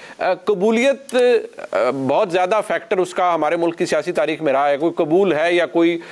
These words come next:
म-, कबूल नहीं है। क्या वो, अ, ये बादल भी छट गए हैं मुस्लिम लीग नून के ऊपर से? क्योंकि मरीम नवाज शरीफ अब इस वक्त उनकी कोई कन्विक्शन नहीं, वो अहल हैं इंतखाब लड़ने के लिए भी, किसी भी मनसब के लिए।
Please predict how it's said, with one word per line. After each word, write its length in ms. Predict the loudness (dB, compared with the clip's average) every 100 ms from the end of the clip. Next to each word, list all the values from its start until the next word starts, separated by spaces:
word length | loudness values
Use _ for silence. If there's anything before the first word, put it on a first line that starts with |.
| -20 -4
म-, 180 | 0 0
कबूल 340 | 0 0 2
नहीं 260 | 2 0 2
है। 240 | 0 -4 -8 -20 -6
क्या 380 | -2 0 0 -2
वो, 320 | -2 2 4 4
अ, 400 | 2 2 4 2
ये 220 | 2 0
बादल 340 | 0 0 0
भी 120 | 0
छट 240 | -2 -4 -2
गए 180 | -2 0
हैं 80 |
मुस्लिम 320 | 0 0 0 0
लीग 140 | 2
नून 200 | 2 2
के 100 | 2
ऊपर 280 | 2 0 -2
से? 180 | -2 -2
क्योंकि 200 | -2 0
मरीम 240 | 0 2
नवाज 240 | 2 0
शरीफ 320 | 0 0 0 -2
अब 260 | -2 0
इस 160 | -2 0
वक्त 260 | -4 0
उनकी 240 | -2 0 0
कोई 160 | -2
कन्विक्शन 440 | 0 0 0 0 0
नहीं, 120 | 0
वो 100 | 0
अहल 380 | 0 0 0 2
हैं 120 | 0
इंतखाब 400 | -2 -2 0 0
लड़ने 260 | 0 0 0
के 120 | 0
लिए 160 | 0
भी, 200 | 0 -2 -6 -6
किसी 200 | -4 0
भी 100 | 0
मनसब 360 | 0 -2 -2 -2
के 100 | -2
लिए। 120 | -2